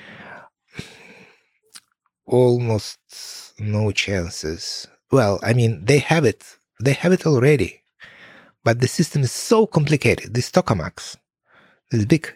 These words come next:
ether, big co-, tokamak is so complicated, so difficult, that personally, it's difficult for me to believe that it will be like a real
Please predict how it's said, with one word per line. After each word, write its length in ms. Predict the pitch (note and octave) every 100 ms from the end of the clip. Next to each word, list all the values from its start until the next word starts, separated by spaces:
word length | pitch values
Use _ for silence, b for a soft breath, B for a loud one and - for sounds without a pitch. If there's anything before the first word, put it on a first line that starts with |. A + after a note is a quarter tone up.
| _
ether, 380 | F#3 - A2+ D#2 - A#2+
big 160 | C#3+
co-, 260 | - D3+ -
tokamak 300 | B2 - A#2
is 100 | B2
so 560 | - - - - G#3+ A#3
complicated, 640 | - B2+ G2 - E2 _ _ -
so 420 | - - F#3 G3
difficult, 500 | C3+ - - - - B B B B B B B B _ _ _ _ _ _
that 220 | G#2+ F#2+
personally, 600 | - F#3 E3+ D#3 D3+ C#3 -
it's 180 | - A2
difficult 380 | - E3 D3 B2+
for 160 | C#3+ C3
me 140 | C3+
to 160 | - G2
believe 440 | A2 D3+ C#3+ B2
that 180 | G2+ G#2+
it 160 | G#2+ A#2
will 160 | G#2+
be 120 | G#2+
like 240 | F#2 F2+ -
a 460 | F2 E2 D2 D#2+ F#2
real 640 | G#2 G2+ F2+ D#2+ -